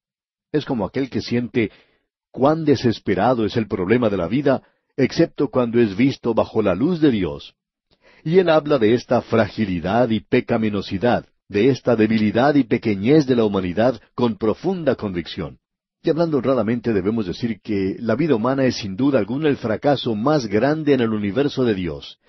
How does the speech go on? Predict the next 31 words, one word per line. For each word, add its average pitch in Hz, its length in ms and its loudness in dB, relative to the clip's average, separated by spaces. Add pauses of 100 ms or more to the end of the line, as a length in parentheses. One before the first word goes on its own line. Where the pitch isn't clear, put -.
(120)
Y 117 100 0
aparte 151 400 2
de 131 120 4
la 110 120 4
relación 104 460 0
con 113 280 -2
Dios, 104 380 2
amigo 92 220 -4
oyente, 135 360 0 (360)
es 160 160 2
algo 156 180 2
sin 156 220 -2
sentido. 127 580 -2 (240)
Todo 208 300 4
es 127 100 2
vanidad. 90 500 0 (460)
Y 113 80 0
lo 123 140 2
que 143 80 -4
usted 170 180 2
tiene 165 240 2
que 139 100 4
decir 127 360 4
debajo 113 400 2
del 113 160 2
sol, 90 340 -2 (180)
sin 170 380 -2
el 127 160 0
Hijo 127 260 0
de 101 120 2
Dios, 156 500 -2